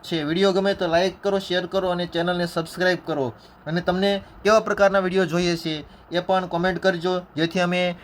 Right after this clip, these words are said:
એવા પ્રકારના વીડિયો પણ બનાવી શકીએ. જય હિન્દ,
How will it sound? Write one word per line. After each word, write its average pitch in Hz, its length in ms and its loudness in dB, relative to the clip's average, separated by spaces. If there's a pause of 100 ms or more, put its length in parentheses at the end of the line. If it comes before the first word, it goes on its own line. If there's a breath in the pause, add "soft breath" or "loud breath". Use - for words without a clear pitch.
(120)
એવા 160 160 4
પ્રકારના 170 380 2
વીડિયો 160 260 0
પણ 165 280 0 (160)
બનાવી 165 340 0
શકીએ. 160 500 -4 (280 loud breath)
જય 165 120 6
હિન્દ, 180 400 0